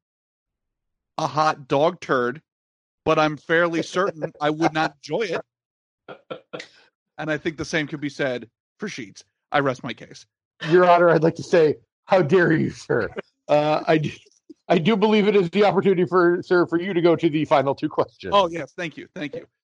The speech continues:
Speaker 1: Uh, so, yes, uh, we here at the IndyCast have a famous final two questions, which I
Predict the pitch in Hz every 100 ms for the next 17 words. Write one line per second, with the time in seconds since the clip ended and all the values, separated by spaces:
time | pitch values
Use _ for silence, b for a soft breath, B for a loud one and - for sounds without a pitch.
0 | _ _ 143 143 135 - 165 160 120 -
1 | - 135 123 135 147 143 147 139 139 135
2 | 135 131 127 123 120 113 - 127 123 120
3 | - 208 202 156 135 - _ _ _ _
4 | - 160 156 139 - - 190 - 135 117
5 | - 120 117 120 - _ _ - 120 117